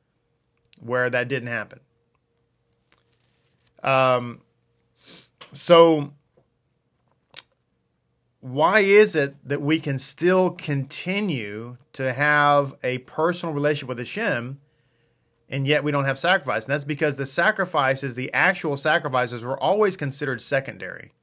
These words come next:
What mattered was the heart. And what really mattered was the prayer and the service of the heart.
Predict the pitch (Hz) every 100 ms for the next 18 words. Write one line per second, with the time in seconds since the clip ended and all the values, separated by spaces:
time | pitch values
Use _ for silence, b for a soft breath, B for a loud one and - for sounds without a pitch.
0 | _ _ _ _ _ 127 160 147 139 165
1 | 254 220 104 107 123 120 139 107 120 -
2 | 165 104 - - _ _ _ _ _ _
3 | _ 135 147 151 151 143 254 311 262 156
4 | 107 107 113 113 135 123 113 113 - -
5 | 175 196 143 98 87 127 123 117 - 190
6 | 196 170 143 107 101 98 87 -